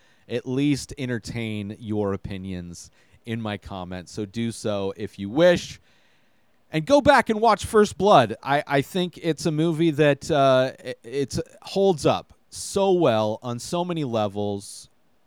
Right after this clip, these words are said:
You know, a government that doesn't care about the, the soldiers that come back that are severely traumatized with P T S D.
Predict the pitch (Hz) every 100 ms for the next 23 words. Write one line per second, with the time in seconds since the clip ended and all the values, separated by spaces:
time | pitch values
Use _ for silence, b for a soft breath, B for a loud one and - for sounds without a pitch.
0 | _ _ _ _ 135 113 107 104 110 -
1 | 120 139 143 147 143 135 120 127 123 131
2 | - 135 127 127 123 - 117 113 - 107
3 | - 143 147 135 123 120 - 131 120 123
4 | 120 - _ b b b 110 107 - 117
5 | 107 135 143 123 - 120 123 117 123 120
6 | 107 107 - 127 117 113 107 - 107 117
7 | 113